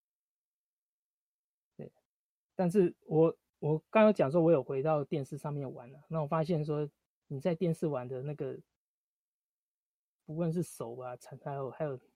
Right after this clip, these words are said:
墙壁贴图的材质，完全就是不一样的游戏。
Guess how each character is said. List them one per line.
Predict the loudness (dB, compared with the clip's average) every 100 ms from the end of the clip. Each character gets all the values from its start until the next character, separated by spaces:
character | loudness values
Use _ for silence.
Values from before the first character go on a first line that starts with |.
| _
墙 | -16 -12 -8
壁 | -8 -6
贴 | -4 -6
图 | -6
的 | -12
材 | -10 -14
质， | -12 -10
完 | -8 -6
全 | -6 -8 -6
就 | -4
是 | -6
不 | -8 -12
一 | -10
样 | -12 -14 -18
的 | -16
游 | -16 -18
戏。 | -20